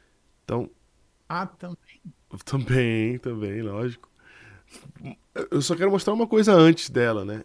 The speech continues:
Speaker 1: É, vou mostrar aqui pro pessoal o texto de Daniel, capítulo cinco, verso um a, um a quatro, a gente acabou de ler. Eu li só até o verso três, eu não li o capítulo, o verso quatro. Então deixa eu ler aqui rapidinho, quero mostrar outra coisa pra eles. Que é o seguinte.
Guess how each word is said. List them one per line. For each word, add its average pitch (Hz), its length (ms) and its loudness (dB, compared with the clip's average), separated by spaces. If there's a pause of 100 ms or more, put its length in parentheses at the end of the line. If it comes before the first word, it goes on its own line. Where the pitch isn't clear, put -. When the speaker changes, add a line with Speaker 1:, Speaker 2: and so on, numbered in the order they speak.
Speaker 1:
É, 107 240 -4
vou 90 120 -8 (120)
mostrar 127 360 -6
aqui 131 120 -10
pro 123 160 -6
pessoal 113 220 -4
o 101 40 -8
texto 120 440 -4
de 98 840 -6 (280)
Daniel, 120 420 -4
capítulo 113 400 -10
cinco, - 300 -10
verso 110 280 -8
um 107 200 -6
a, 98 60 -14 (100)
um 110 180 -8
a 90 60 -12
quatro, 117 300 -8
a - 20 -8
gente 110 100 -10
acabou 107 300 -6
de 104 80 -6
ler. 120 280 -2 (560)
Eu - 80 -6
li 127 160 0
só 147 140 -4
até 151 120 -4
o 156 60 0
verso 147 300 -4
três, 104 240 -6
eu 107 60 -6
não 110 100 -4
li 113 100 -4
o 123 140 -4
capítulo, 110 440 -12
o 113 40 -10
verso 113 300 -8
quatro. - 420 -18
Então 117 160 -16
deixa 117 220 -16
eu 98 40 -10
ler 92 100 -12
aqui - 160 -18
rapidinho, 104 540 -12 (560)
quero 107 160 -8
mostrar 107 300 -10
outra 107 160 -12
coisa 107 240 -8
pra 104 200 -10
eles. - 360 -16 (480)
Que - 80 -18
é - 20 -8
o 110 40 -10
seguinte. 98 520 -10